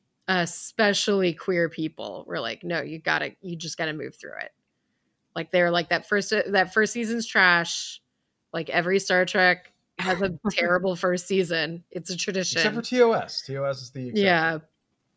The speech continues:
Speaker 1: Um, but if you can just move past that, it's, it's, it's really good. And I mean, like, it's starting to get good. There's, like, a, definitely a lot of fun moments.
Speaker 2: Yeah.
Speaker 1: There are a lot of moments of Anthony Rapp,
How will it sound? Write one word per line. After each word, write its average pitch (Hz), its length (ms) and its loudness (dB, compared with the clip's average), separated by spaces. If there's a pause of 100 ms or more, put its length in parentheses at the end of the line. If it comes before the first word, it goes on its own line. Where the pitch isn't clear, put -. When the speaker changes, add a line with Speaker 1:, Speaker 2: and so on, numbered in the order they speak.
(120)
Speaker 1:
Um, 156 580 -2 (100)
but 185 120 4
if 175 260 0
you 180 80 -8
can 190 140 -6
just 175 180 -6
move 196 220 -2
past 175 340 0
that, 151 380 0 (180)
it's, 156 320 -10
it's, 160 300 -8
it's 165 200 -8
really 143 160 -8
good. - 140 -10 (340)
And 381 120 4
I 381 40 2
mean, 370 140 -2
like, 370 140 -2
it's 370 120 -4
starting 359 300 0
to 320 80 -4
get 254 160 0
good. 214 160 2
There's, 196 220 2
like, 185 180 -2
a, 185 60 -4
definitely 185 460 -2
a 170 60 0
lot 170 140 0
of 165 140 -6
fun 170 180 -4
moments. 165 480 -6
Speaker 2:
Yeah. 220 380 -2
Speaker 1:
There 277 240 8
are 262 240 6
a 208 100 4
lot 196 360 2
of 185 180 -2
moments 175 680 -2 (320)
of 208 180 2 (120)
Anthony 202 480 2
Rapp, 165 480 2